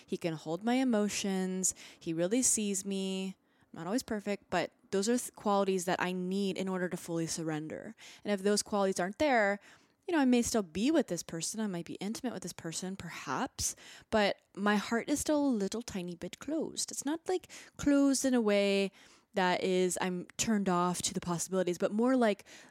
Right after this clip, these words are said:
I still have this awesome wall of hearts lining the heart, right? So they're still, like, protecting me in a way. And that's more instinctive because I don't see that this man can hold all of me, which the best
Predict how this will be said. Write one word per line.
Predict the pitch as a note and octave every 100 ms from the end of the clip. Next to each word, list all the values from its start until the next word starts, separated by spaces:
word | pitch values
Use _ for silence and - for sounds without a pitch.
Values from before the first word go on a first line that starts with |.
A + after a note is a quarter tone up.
| -
I | G3
still | - - A#3
have | G#3+ A3 F#3
this | F3+ -
awesome | F3 F3 F#3 F3 E3 D#3
wall | D#3 D#3 D#3+ D#3
of | E3 C3+
hearts | - D3+ F3 G3+ -
lining | G3+ G#3 G#3+ A3+
the | A#3+
heart, | A#3 C4 E4+ C5 -
right? | D4 F#4+ B4+ - - -
So | - A3
they're | G#3 G3+
still, | - A3+ G#3+
like, | G3+ G3 - _ _ _ _ _ _ -
protecting | A#3 A3+ G3+ A#3+
me | A3+ A3+
in | G#3+
a |
way. | F3+ E3+ F#3 D4 - - -
And | A3+ A3+
that's | B3+ D4
more | C4 B3+ B3 - -
instinctive | F#3+ F3+ - - F#3+ A3 - - - -
because | G#3 G3+ G3
I |
don't | G3 F#3+ -
see | G3
that | F3 F3
this | -
man | E3+ E3
can | F3
hold | E3 D#3+ A#3+ C#4
all | F3+ D#3+
of | -
me, | D3+ - - - - -
which | G#3+ - -
the | G3
best | F#3+ F#3+ -